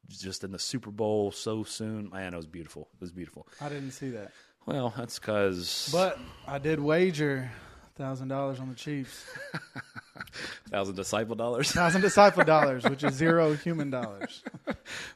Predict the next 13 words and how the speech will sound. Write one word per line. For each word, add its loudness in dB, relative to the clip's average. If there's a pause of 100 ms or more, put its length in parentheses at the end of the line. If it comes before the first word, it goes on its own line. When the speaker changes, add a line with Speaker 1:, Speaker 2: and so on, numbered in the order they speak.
Speaker 1:
But 2
in 2
heaven, 4
God 0
will 4
reward 6
you 0
for -2
your 4
gambling 0
efforts. 4
<laughs> -4
Speaker 2:
I 4